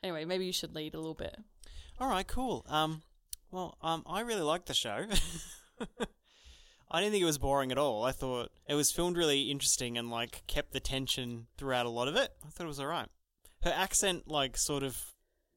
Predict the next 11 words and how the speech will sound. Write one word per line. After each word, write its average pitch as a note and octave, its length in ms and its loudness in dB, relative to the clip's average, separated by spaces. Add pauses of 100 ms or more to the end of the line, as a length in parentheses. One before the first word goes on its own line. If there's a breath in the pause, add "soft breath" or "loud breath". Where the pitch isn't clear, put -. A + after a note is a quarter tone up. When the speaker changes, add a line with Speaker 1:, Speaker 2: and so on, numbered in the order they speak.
(260)
Speaker 2:
annoyed C#3 320 2
me G#3 360 -2
sometimes. G3 680 -4 (460)
Speaker 1:
"Hi, B3+ 280 4
I'm D4+ 100 0
Clarice A#3 600 0
from F#3+ 460 -2 (800)
Tennessee." C#4 840 -4 (680)
Was F3 120 -10
that F#3+ 120 -6
good? B3+ 180 -10